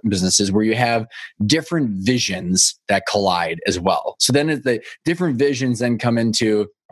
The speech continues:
who's doing what, how are we do, how are we deploying human capital, how are we deploying investments, and then, like, investing in the business and identifying our rocks, all that kinda stems down from the vision. And then also risk tolerance, Sarah, right? Like, my dad was like,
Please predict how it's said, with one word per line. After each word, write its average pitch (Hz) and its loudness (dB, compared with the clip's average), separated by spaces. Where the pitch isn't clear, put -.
who's 147 4
doing 120 0
what, 123 2
how 120 0
are 123 2
we 117 0
do, 110 -2
how 120 0
are 127 0
we 120 0
deploying 107 0
human 139 0
capital, 135 0
how 117 0
are 117 2
we 113 2
deploying 107 0
investments, 123 0
and 107 2
then, 104 2
like, 101 0
investing 107 2
in 139 2
the 175 0
business 170 0
and 110 2
identifying 113 0
our 85 0
rocks, 131 0
all 131 2
that 120 -2
kinda 104 0
stems 113 2
down 101 0
from 107 2
the 107 -2
vision. 113 0
And 131 4
then 143 0
also 127 -2
risk 127 0
tolerance, 85 0
Sarah, 101 2
right? 123 2
Like, 113 2
my 147 0
dad 147 2
was 131 0
like, 110 0